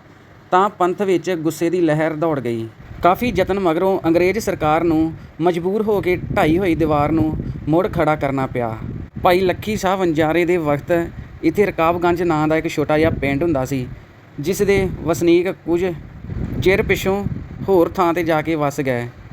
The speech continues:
ਇਸ ਪਵਿੱਤਰ ਸਥਾਨ ਦਾ ਨਾਮ ਉਸੇ ਪਿੰਡ ਦੇ ਨਾਮ 'ਤੇ ਹੀ ਰਕਾਬਗੰਜ ਸਾਹਿਬ ਕਰਕੇ ਪ੍ਰਸਿੱਧ ਹੋਇਆ। ਸੰਗਤ ਜੀ, ਫਤਿਹ ਦੀ ਸਾਂਝ ਪਾਉਂਦੇ ਹਾਂ ਜੀ। ਵਾਹਿਗੁਰੂ ਜੀ ਕਾ ਖਾਲਸਾ,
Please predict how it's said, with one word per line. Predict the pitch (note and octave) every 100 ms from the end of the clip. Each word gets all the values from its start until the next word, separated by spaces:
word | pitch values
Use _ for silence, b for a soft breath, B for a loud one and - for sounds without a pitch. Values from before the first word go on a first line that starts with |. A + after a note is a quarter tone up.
| - - -
ਇਸ | G3 A#3+
ਪਵਿੱਤਰ | G3+ F#3 - G3
ਸਥਾਨ | - E3+ E3+
ਦਾ | E3
ਨਾਮ | E3+ D#3+ D#3 D#3+ D#3 - - - - -
ਉਸੇ | F3+ A3+
ਪਿੰਡ | G#3+ E3+ D#3+
ਦੇ | F3
ਨਾਮ | F3 D#3 D#3
'ਤੇ | D#3+ D#3+
ਹੀ | D#3+ D3 D3 D3 - - -
ਰਕਾਬਗੰਜ | - D#3 D#3 D#3+ D#3 D#3
ਸਾਹਿਬ | D3+ D3+ D3+
ਕਰਕੇ | D3 C3 C3+ C#3+ -
ਪ੍ਰਸਿੱਧ | C3+ - D3+
ਹੋਇਆ। | D#3+ D3 A#2+ A#2 - - - -
ਸੰਗਤ | - C3 C3+ D#3+
ਜੀ, | D3 D#3
ਫਤਿਹ | - D#3 F3+
ਦੀ | F#3+
ਸਾਂਝ | E3 D#3+
ਪਾਉਂਦੇ | E3+ C3+ C#3+ D#3
ਹਾਂ | D3+
ਜੀ। | D3+
ਵਾਹਿਗੁਰੂ | B2 F3+ E3+
ਜੀ | C3
ਕਾ | C3 C3
ਖਾਲਸਾ, | - A#2+ A#2+ D3+ E3+